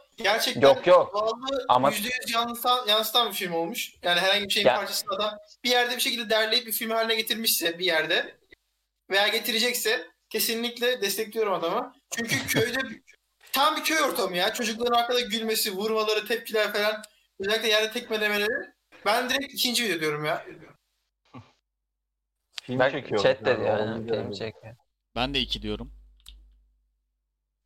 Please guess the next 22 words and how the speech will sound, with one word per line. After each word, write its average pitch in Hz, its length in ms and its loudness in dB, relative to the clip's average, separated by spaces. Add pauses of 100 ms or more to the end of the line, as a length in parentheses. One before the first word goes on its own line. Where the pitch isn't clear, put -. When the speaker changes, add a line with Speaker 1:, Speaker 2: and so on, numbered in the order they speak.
(140)
Speaker 2:
Yok, 117 200 4
Speaker 3:
Ee, 110 220 2 (200)
Speaker 2:
Melek 117 280 2
Subaşı 113 380 -2
abi. 110 180 4 (460)
Aa, 107 160 6 (140)
Speaker 3:
ya 117 120 6
Me-, 120 180 8
Speaker 2:
tartışma. 131 400 0
Speaker 3:
Melek 131 280 6
Subaşı'yı 156 440 6
elemek 151 460 6
burada 147 320 2
bence 147 320 4
de 131 80 -4
çok - 240 -14
şey 101 140 -6
ya, 98 140 0
şov. 104 300 0 (340)
Ben 117 280 6
bir 127 200 2
diyorum. 101 280 0